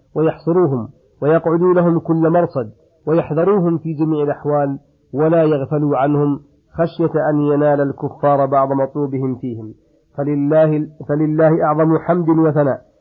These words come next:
على ما من به على المؤمنين، وأيدهم بمعونته وتعاليمه، التي لو سلكوها على وجه الكمال لم تهزم لهم راية، ولم يظهر عليهم عدو في وقت من الأوقات.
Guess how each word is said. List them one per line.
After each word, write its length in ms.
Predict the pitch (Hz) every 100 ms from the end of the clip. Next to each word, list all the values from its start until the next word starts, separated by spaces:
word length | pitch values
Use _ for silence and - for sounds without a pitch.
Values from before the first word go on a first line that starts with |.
| _ -
على 340 | 143 160 160
ما 240 | 156 156
من 380 | 147 156 180 170
به 320 | 156 156 160
على 160 | 143 151
المؤمنين، 500 | 151 147 143 127 107 - _ -
وأيدهم 720 | 147 156 151 165 170 175 170
بمعونته 640 | 170 170 147 165 160 156
وتعاليمه، 800 | 160 156 151 151 131 139 139 131 123 - _ _ 143
التي 540 | 147 143 - 147 143
لو 200 | 143 143
سلكوها 640 | - 139 139 - 139 139
على 300 | 139 143 143
وجه 280 | 139 143 139
الكمال 680 | 139 - 135 143 151 147 131 _ _ -
لم 320 | 143 165 165
تهزم 480 | 175 160 151 165 165
لهم 260 | 156 160
راية، 340 | 156 131 117 113 _ _ -
ولم 300 | 147 165 165
يظهر 280 | 165 156 160
عليهم 520 | 143 156 156 156 151
عدو 540 | 139 151 190 160 160 151
في 140 | 156 151
وقت 300 | 160 160 156
من 160 | 151
الأوقات. 440 | 147 139 131 120